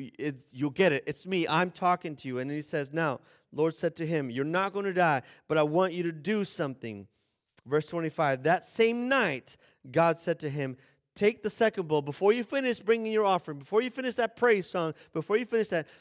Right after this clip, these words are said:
"Take that second bull from your father's herd,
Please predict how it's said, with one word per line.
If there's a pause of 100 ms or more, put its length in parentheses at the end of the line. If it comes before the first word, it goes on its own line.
(180)
"Take
that
second
bull
from
your
father's
herd,